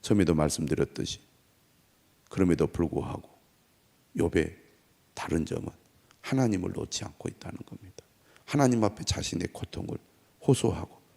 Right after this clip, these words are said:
탄식하고 하나님 앞에 도움을 여전히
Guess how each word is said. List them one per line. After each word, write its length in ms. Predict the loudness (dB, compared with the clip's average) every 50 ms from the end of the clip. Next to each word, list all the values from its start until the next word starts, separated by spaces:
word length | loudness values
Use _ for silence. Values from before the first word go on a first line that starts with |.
| _ -2
탄식하고 680 | 2 4 4 4 4 0 -2 -6 -14 -16 -18 -20 -20 _ _ _ _ _ _ _ _ _ _ _ _ _ _ _ _ _ _ _ _ _ _ _ _ _ _ _ _ -4
하나님 400 | 4 6 8 8 10 8 8 6
앞에 340 | 4 2 0 -4 -4 -4 -6 -16 _ _ _ _ _ _ _ _ _ _ _ _ _ _ _ _ _ _ _ _ _ _ _ _ _ _ _ _ _ _ _ _ _ _ _ _ _ _ _ _ _
도움을 380 | 0 2 2 2 2 2 -2 -4 -4 -8 -20 -20 _ _ _ _ -20 -20 -12 _ -2
여전히 480 | -2 0 2 2 2 4 2 2 0